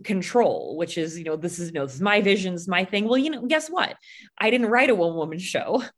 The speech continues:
<laughs> I, I wrote an ensemble show. And that's, that's the bigger kind of hippy-dippy spiritual picture.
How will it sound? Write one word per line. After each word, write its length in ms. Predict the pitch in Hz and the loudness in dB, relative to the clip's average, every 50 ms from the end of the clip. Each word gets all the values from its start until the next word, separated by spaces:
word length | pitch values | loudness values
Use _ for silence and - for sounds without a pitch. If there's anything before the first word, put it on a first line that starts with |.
| _ _ _ | _ _ _
<laughs> 280 | - - - - - | -20 -18 -18 -10 -2
I, 500 | - 285 277 247 233 233 240 233 262 269 269 | 2 4 4 4 2 2 2 2 2 2 4
I 120 | 220 262 | 4 4
wrote 240 | 277 247 214 190 220 | 6 6 6 4 4
an 60 | 226 | 2
ensemble 500 | 233 247 262 262 277 277 370 320 196 175 | 2 2 2 2 0 2 2 2 0 0
show. 420 | 190 - - 147 - - - 190 196 - - - - 233 - | 0 -2 -6 -6 -8 -8 -10 -12 -12 -12 -18 -18 -18 -12 0
And 280 | - 226 233 220 220 - - - _ _ _ _ _ _ _ _ _ _ _ _ _ _ _ 220 | 2 4 4 4 2 0 -2 -6 _ _ _ _ _ _ _ _ _ _ _ _ _ _ _ 2
that's, 300 | 202 240 262 262 - - | 2 2 2 2 -4 -2
that's 240 | 214 254 302 294 | 2 2 2 2
the 100 | - - | 2 0
bigger 480 | 269 214 254 254 220 247 247 233 233 220 | 4 4 4 4 4 6 6 6 4 4
kind 220 | 196 233 202 190 | 2 -2 -2 0
of 180 | 190 185 180 180 - - - _ _ _ | 0 -2 -2 -4 -10 -20 -20 _ _ _
hippy-dippy 500 | - 254 240 269 214 220 208 220 220 226 | 0 2 4 6 6 6 6 6 2 -2
spiritual 560 | - - - 196 196 202 190 - 240 226 220 | -2 2 4 4 4 4 2 0 -2 -2 -2
picture. 560 | 220 269 247 247 - - 294 285 294 285 294 | 0 -2 -4 -4 -2 -2 0 0 0 0 -4